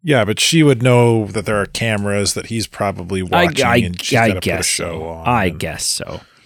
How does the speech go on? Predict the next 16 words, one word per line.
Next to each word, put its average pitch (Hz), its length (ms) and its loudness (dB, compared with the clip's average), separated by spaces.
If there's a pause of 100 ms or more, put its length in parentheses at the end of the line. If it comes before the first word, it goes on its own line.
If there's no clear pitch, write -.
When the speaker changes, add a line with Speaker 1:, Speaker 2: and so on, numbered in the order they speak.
(240)
Speaker 1:
W-, 139 160 -4 (140)
Speaker 2:
Um, 123 360 4
Speaker 1:
yeah. 101 220 -2 (1040)
Speaker 2:
yeah. - 340 -6 (260)
Head 143 200 2
stolen. 101 460 2
Just - 220 4
so 240 80 2
we're 202 120 4
clear, 135 300 6
this 113 180 4
now 127 160 6
makes 113 240 2
Gaia 104 300 4
the 98 80 4
most - 580 2